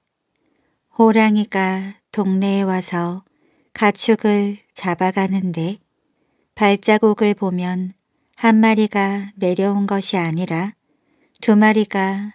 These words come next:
함께 내려왔음을 알 수 있었습니다. 한 마리도 잡을까 말까 한데 두 마리가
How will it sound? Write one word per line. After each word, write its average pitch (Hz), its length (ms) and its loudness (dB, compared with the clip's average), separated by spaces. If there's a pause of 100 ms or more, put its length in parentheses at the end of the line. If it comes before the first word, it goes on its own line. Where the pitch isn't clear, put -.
(100)
함께 208 720 -2
내려왔음을 185 1000 -2 (540)
알 190 220 2
수 196 180 -4
있었습니다. 185 960 -4 (1120)
한 226 220 4
마리도 220 600 2 (180)
잡을까 196 580 -4
말까 175 460 -4
한데 185 480 -2 (800)
두 220 180 4
마리가 196 720 0